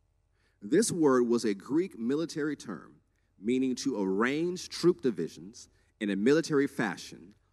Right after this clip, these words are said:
under the command of a leader. In non-military use, it was a voluntary attitude of giving in, cooperating, assuming responsibility,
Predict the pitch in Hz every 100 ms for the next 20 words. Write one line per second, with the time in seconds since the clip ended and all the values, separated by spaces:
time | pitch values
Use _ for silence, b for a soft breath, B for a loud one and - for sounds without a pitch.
0 | _ 123 127 113 117 117 113 120 90 87
1 | 92 117 104 - _ _ _ _ _ _
2 | _ _ _ 117 117 113 147 196 190 165
3 | 160 156 160 143 80 69 - - b b
4 | b 131 127 120 120 113 92 98 139 175
5 | 208 226 - 180 170 156 - 143 165 135
6 | - - - - _ _ _ _ _ 92
7 | 80 90 123 170 156 67 64 107 _ _
8 | _ _ _ - 131 127 185 - 87 71
9 | - - - _ _ _ _ _ _ 101
10 | - 175 190 196 151 139 135 131 - 90
11 | 107 185 117 62 -